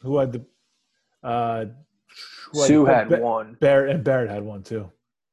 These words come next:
Speaker 2: Barrett had one, and there
Speaker 1: Yeah,
Speaker 2: was,
Speaker 1: he
Speaker 2: there might have been another guy in there.
Speaker 1: Yeah, when, when they were trying to come back, Mahomes was getting crushed 'cause he, he was holding on to the ball forever, and he was just getting
Speaker 2: Yeah.
Speaker 1: crushed.
Speaker 2: Oh, yeah, nobody was open. Yep,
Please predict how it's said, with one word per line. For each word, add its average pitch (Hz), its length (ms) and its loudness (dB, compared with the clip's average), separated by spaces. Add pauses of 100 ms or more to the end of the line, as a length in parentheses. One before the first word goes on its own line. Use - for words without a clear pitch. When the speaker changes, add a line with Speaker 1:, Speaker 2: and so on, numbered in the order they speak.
(240)
Speaker 2:
Barrett 110 400 -2
had 107 200 -6
one, 104 280 -14
and 107 140 -12
there 113 140 -6
Speaker 1:
Yeah, 135 240 0
Speaker 2:
was, 135 100 -4
Speaker 1:
he 120 60 -12
Speaker 2:
there 113 100 -4
might 110 60 -2
have 107 100 -4
been 107 100 -6
another 110 260 -2
guy - 220 -2
in 110 60 -10
there. 120 260 -6
Speaker 1:
Yeah, 156 180 4
when, 147 220 2
when 165 120 2
they 208 160 4
were 185 100 4
trying 175 200 0
to 147 60 0
come 139 240 0
back, 123 520 -2 (440)
Mahomes 139 220 0
was 120 160 -2
getting 98 240 -4
crushed 110 500 -8
'cause 120 100 -2
he, 120 100 -4 (160)
he 143 60 0
was 127 160 -2
holding 139 300 0
on 127 120 -4
to 120 80 -4
the 113 60 -6
ball 117 200 -2
forever, 110 760 -10 (760)
and 120 120 -6
he 120 80 0
was 113 80 -2
just 104 180 -4
getting 98 180 2
Speaker 2:
Yeah. - 180 -10 (160)
Speaker 1:
crushed. 107 500 -10 (880)
Speaker 2:
Oh, 131 200 2
yeah, 110 280 0
nobody 139 400 0
was 120 180 -8
open. 113 460 -8
Yep, 131 240 -2